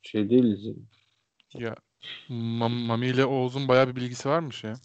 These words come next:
Speaker 1: Onlar şey ya, kral.
Speaker 2: Ama sadece şunu merak ediyorum.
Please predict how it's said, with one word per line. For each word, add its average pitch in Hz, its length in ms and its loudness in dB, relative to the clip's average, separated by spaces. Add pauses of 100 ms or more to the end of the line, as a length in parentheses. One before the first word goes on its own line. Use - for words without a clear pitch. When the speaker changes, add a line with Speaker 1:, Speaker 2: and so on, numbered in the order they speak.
(840)
Speaker 1:
Onlar 101 380 -4
şey 127 200 -2
ya, 110 300 -4
kral. 107 320 0 (680)
Speaker 2:
Ama 220 300 2
sadece 190 440 4
şunu - 280 -4
merak 123 300 0
ediyorum. 123 360 -6